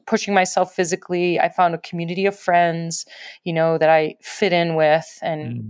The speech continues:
Speaker 1: as we know in high school, you're, you're trying to fit in, you're trying to find your people. Um, and that
Speaker 2: Mm-hmm.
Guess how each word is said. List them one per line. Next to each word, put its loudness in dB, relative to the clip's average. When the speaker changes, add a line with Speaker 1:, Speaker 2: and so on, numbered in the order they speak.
Speaker 1:
as 2
we 0
know 4
in -2
high -2
school, 0
you're, -2
you're -4
trying 0
to -2
fit 0
in, 2
you're -4
trying 0
to 2
find -2
your -6
people. 2
Um, 4
and 2
that 4
Speaker 2:
Mm-hmm. -8